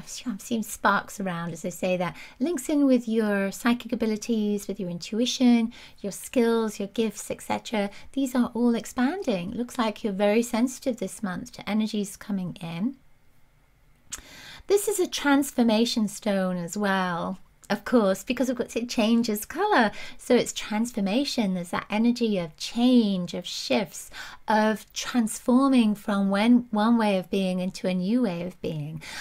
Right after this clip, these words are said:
I almost feel like, you know, when I, I'm feeling this stone and I'm tuning into what the kind of mass energy is, it feels almost like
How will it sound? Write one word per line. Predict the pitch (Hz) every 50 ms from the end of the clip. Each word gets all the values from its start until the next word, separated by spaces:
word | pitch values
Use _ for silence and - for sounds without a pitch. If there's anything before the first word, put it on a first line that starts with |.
| - - - - - -
I | -
almost | 381 427 508 605 659 622 - - -
feel | - - 277 294 320 320 330 320 302
like, | 269 247 240 220 214 214 - -
you | 254
know, | 262 269 254 247
when | 233 233 226
I, | 220 220 233 - - - - -
I'm | - 233 226 214 - _ -
feeling | - - - - - 349 339 359 381 370 359 339 311
this | 262 254 240 -
stone | - - 254 226 220 214 214 214
and | 202 190
I'm | 196 190 190 196 - - - - - - - - - - - - - - - - - - -
tuning | - - - - 320 311 311 302 285
into | 277 277 269 254 254 247 - 254 247 233 226 226
what | 226 214 226 220 214 208 - - -
the | - 226 208 202 190 - -
kind | - - 220 202
of | 190
mass | 196 214 233 233 240 247 240 - - - -
energy | 226 226 233 240 240 - 214 202
is, | 185 - 196 185 180 180 175 175 180 -
it | - -
feels | - - - 359 392 415 453 440 415 - - - - - - -
almost | - 349 370 370 370 370 330 - -
like | 269 254 247 233 233 - - -